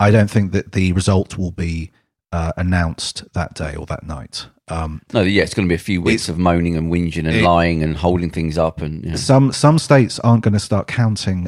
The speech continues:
Speaker 1: uh, postal votes for about two or three days after the, the election day. Um,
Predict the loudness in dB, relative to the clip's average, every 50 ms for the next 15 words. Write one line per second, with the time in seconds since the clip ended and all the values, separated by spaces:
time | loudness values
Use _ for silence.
0 | -6 -4 -4 -4 -4 -6 -8 _ _ 2 2 4 4 2 0 -4 -4 -4 -8 -10
1 | -10 -10 -12 -12 -14 _ -12 -10 -6 -6 -6 -6 -8 -4 -2 0 0 0 2 2
2 | 2 4 4 4 4 2 2 0 0 0 -2 -4 -4 -2 -2 -2 -4 -6 -6 -4
3 | -2 -2 -2 -2 -4 -6 -8 -8 -8 -8 -8 -10 -12 -16 _ _ _ _ -20 -20
4 | -20 -20 _ _ _ _ _ -2 0 0 2 2 0 -2 -6